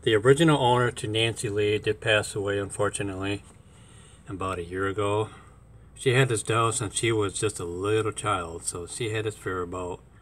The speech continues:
ah, she had to been around in her seventies when she passed, so she had this for about sixty plus years, so yeah, she's really old.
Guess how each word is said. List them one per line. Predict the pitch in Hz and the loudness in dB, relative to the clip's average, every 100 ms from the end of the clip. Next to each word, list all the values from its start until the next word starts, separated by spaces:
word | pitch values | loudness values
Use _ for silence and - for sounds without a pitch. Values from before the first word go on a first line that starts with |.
| - - - - - - - | -20 -20 -20 -20 -20 -20 -8
ah, | 127 139 147 135 | 0 4 4 4
she | - 131 | 2 -2
had | 120 131 | 0 2
to | 143 | 2
been | 120 113 | 0 2
around | 113 113 | 2 2
in | 104 | 0
her | 98 | -4
seventies | 90 113 107 101 90 90 - | -2 0 0 -2 -4 -6 -8
when | 95 | -10
she | - | -10
passed, | - 104 98 92 | -6 -4 -4 -4
so | - | -8
she | - 120 | -6 -2
had | 120 151 | -2 0
this | 110 95 | 0 -2
for | - 98 92 | -6 -6 -6
about | 98 123 - | -6 -8 -8
sixty | - - - | -8 -8 -8
plus | - 110 98 | -6 -6 -6
years, | 95 98 98 85 - | -4 -2 -2 -4 -8
so | 90 | -6
yeah, | 87 | -6
she's | - 131 | -8 -10
really | 120 110 95 | -4 -2 -2
old. | 92 92 | -2 -4